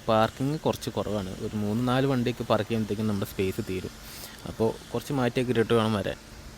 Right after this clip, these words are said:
അതുകൊണ്ട് ഇവിടെ എൻജോയ്മെന്റ് ഒരു വേറെ ലെവൽ തന്നെയാണ് ഇവിടെ. സ്പീക്കറും കാര്യങ്ങളൊക്കെ ആയിട്ടാണ് പിള്ളേർ വന്നതാണ്. അതുപോലെ ബു-, കളിക്കാനുള്ള ബോൾ, അങ്ങനെ കുറേ ഐറ്റംസൊക്കെ ആയിട്ട് ഇവിടെ വന്നതാണ്. ഫാമിലി, ഇഷ്ടംപോലെ ഫാമിലീസും വരുന്നുണ്ട്.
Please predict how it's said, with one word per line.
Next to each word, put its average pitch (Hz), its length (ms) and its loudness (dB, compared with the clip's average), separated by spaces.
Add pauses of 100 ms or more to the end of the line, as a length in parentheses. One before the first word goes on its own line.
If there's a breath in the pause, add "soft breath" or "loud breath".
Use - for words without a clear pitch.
(140)
അതുകൊണ്ട് 110 200 2
ഇവിടെ 151 180 10
എൻജോയ്മെന്റ് 185 500 8
ഒരു 214 140 10
വേറെ 156 260 12
ലെവൽ 135 220 10
തന്നെയാണ് 123 320 8
ഇവിടെ. 107 160 4 (400)
സ്പീക്കറും 135 500 6
കാര്യങ്ങളൊക്കെ 123 480 4
ആയിട്ടാണ് 117 380 2
പിള്ളേർ 110 260 6
വന്നതാണ്. 104 300 4
അതുപോലെ 117 240 4
ബു-, - 120 -8
കളിക്കാനുള്ള 113 460 2
ബോൾ, 104 200 2 (680)
അങ്ങനെ 165 200 4
കുറേ 185 200 12
ഐറ്റംസൊക്കെ 165 400 8
ആയിട്ട് 156 140 8
ഇവിടെ 143 140 10
വന്നതാണ്. 113 280 4
ഫാമിലി, 143 380 2 (120)
ഇഷ്ടംപോലെ 143 480 2
ഫാമിലീസും 131 440 8
വരുന്നുണ്ട്. 113 320 0